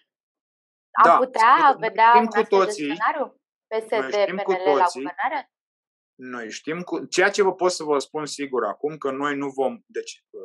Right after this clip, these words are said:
Speaker 2: despre o ipoteză, discutăm și despre ipoteză imediat. Ceea ce pot să vă spun cu certitudine acum, că noi nu vom susține un guvern manoni-, ma-, ma-, minoritar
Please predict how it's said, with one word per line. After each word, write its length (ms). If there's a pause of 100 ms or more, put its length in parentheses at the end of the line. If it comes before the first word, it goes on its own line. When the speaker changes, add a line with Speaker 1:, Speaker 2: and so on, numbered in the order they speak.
(140)
Speaker 2:
despre 480
o 200
ipoteză, 500
discutăm 460
și 180
despre 400
ipoteză 440
imediat. 320
Ceea 180
ce 140
pot 180
să 100
vă 120
spun 260
cu 100
certitudine 760
acum, 420 (360)
că 120
noi 160
nu 100
vom 240
susține 760 (300)
un 260
guvern 460
manoni-, 480
ma-, 260
ma-, 220
minoritar 960